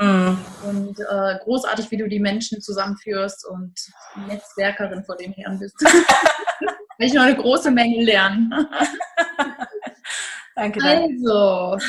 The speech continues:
Speaker 2: vielen Dank. Ich grüße dich ganz herzlich nach Bayern, aus Hamburg. <laughs>
Speaker 1: Liebe Grüße zurück nach Hamburg, meine zweite Lieblingsstadt in Deutschland. Also ich bin da sehr, sehr gerne.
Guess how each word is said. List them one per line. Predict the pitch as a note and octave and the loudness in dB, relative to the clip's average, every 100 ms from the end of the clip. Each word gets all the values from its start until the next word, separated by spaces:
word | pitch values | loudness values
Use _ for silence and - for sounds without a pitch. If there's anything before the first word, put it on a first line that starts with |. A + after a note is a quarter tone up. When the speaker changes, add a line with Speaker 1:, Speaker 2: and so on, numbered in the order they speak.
| - | 2
Speaker 2:
vielen | E4+ A4+ G#4+ F4+ | 4 4 0 2
Dank. | D4 C#4 G#4 D5+ - - _ _ _ _ - - - | 4 4 4 -4 -10 -14 _ _ _ _ -20 -10 -6
Ich | C4+ - | -4 -2
grüße | C#4 F#4 G#4 | 4 6 6
dich | F4 - | 4 0
ganz | D4 - | 0 0
herzlich | D#4 D#4+ D4 | -2 0 0
nach | B3+ A#3+ - | 0 -2 -2
Bayern, | A#3+ B3+ F#3+ - - - - | 0 0 -2 -6 -14 -14 -8
aus | A#3+ - C4 | -8 -4 0
Hamburg. | C4 C4+ G#4 - D4+ G#4+ - | 2 2 -2 -4 -4 -2 4
<laughs> | F4 D4 C4+ - A3 D#4+ - - - | 4 4 -2 -2 -4 -6 -12 -20 -6
Speaker 1:
Liebe | B3 C4+ A#3 | -4 -4 -2
Grüße | B3+ A#3 G3+ | -4 -4 -8
zurück | A3 D#4 | -8 -6
nach | C4 A3 | -4 0
Hamburg, | A#3+ B3 C4 | 0 0 2
meine | B3+ A#3+ | 2 2
zweite | A#3+ B3 D4 D4 | 6 6 8 4
Lieblingsstadt | C4 C4 C4+ - B3 A#3+ | 0 2 2 6 6 6
in | A3 | 6
Deutschland. | G#3 G#3 A#3 A#3+ | 4 6 6 6
Also | F#3 G3+ | 4 2
ich | G#3 | 4
bin | G#3+ | 6
da | G#3 | 8
sehr, | G#3 A#3+ | 8 8
sehr | A#3+ | 8
gerne. | G3+ G3 A#3 | 8 8 8